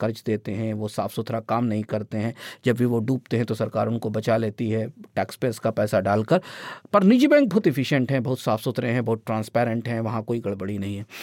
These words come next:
एस बैंक के डूबने के साथ, देश के, के चौथे सबसे बड़े प्राइवेट बैंक के डूबने के साथ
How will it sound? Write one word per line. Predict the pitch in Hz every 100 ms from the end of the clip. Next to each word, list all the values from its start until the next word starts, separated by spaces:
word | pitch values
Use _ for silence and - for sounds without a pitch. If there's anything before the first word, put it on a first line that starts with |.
| - - - - - _ _ 196
एस | 196
बैंक | 190 285 311 -
के | 269 247 277 -
डूबने | 123 151 147 160 139
के | 113
साथ, | - 120 -
देश | 113 131 -
के, | 135
के | 117 - 135 113
चौथे | - 104 139
सबसे | 127 113 123 127
बड़े | - 107 110
प्राइवेट | 110 92 98 104
बैंक | 104 104
के | 101
डूबने | 107 101 131
के | 131 110
साथ | - - 156 110